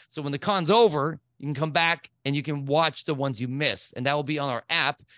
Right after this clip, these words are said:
We're the only conference I know that has an app that it's interactive. You can meet friends.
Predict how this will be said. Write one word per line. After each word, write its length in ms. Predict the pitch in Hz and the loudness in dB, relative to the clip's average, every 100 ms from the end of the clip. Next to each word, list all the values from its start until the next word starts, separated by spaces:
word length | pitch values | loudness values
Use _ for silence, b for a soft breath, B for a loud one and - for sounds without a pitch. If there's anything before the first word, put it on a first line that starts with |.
| b - | b -10
We're 80 | 135 | -6
the 80 | |
only 460 | 131 151 180 175 131 | -2 -2 0 0 -2
conference 400 | - 170 147 143 | -2 -2 -2 -2
I 100 | 151 | -2
know 160 | 151 135 | 0 -2
that 160 | 123 | -2
has 180 | 127 120 | -2 -6
an 60 | - | -6
app 300 | 131 139 135 | -2 -2 -2
that 120 | 117 104 | -6 -8
it's 180 | 107 | -10
interactive. 580 | - 147 131 147 135 139 | -8 -2 0 0 0 -6
You 60 | 104 | -8
can 120 | 120 | -8
meet 160 | 123 - | -10 -8
friends. 640 | 185 202 185 180 170 | -2 0 0 -2 -6